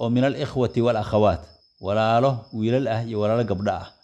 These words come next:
Haddii hooyadu, waxaan nidhi markii hore, thuluth bay qaadanaysay, haddii ay, eh, maydku uusan ilmana dhalin, ilmo uu u yahay aysan joogin, walaalo tacaduda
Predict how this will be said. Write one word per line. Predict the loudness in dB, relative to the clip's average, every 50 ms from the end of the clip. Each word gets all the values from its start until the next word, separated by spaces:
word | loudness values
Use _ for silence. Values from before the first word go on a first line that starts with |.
| _ _ _
Haddii | -8 -6 -4 0 2 4 4 4 2 0 -2
hooyadu, | -6 -4 -2 0 0 2 0 0 0 0
waxaan | -2 -2 -2 -2 0 0
nidhi | 0 0 0
markii | 0 -2 -2 0 0
hore, | 0 2 0
thuluth | 0 2 4 4 4 2 2
bay | -2 -2 -2
qaadanaysay, | -2 -2 -2 0 0 -2 -2 -2 -4 -4 -6 -8 -8
haddii | -6 -6 -4 -6 -4
ay, | -4 -4 -2 -2 -2 -4 -6 -10 -16 -20 _ _ _ -12 -6
eh, | -2 -2 0 0 2
maydku | 2 2 2 2 0 -2 -6 -8
uusan | -8 -8 -6 -4 -6 -6 -4
ilmana | -4 -2 0 0 0 0
dhalin, | 0 0 0 0 0 -2 -2 -4
ilmo | -6 -4 -2 -2 -2 -2 -2
uu | -2 0 0 0
u | 0
yahay | 0 0 0 0
aysan | -2 -4 -4 -4 -4
joogin, | -2 -2 -2 -2 0 0 0
walaalo | 2 2 4 4 4 4 2 2 -2 -6 -14 _ _ _ _ _ _
tacaduda | -10 -6 -4 -2 -2 -2 -2 2 2 2 2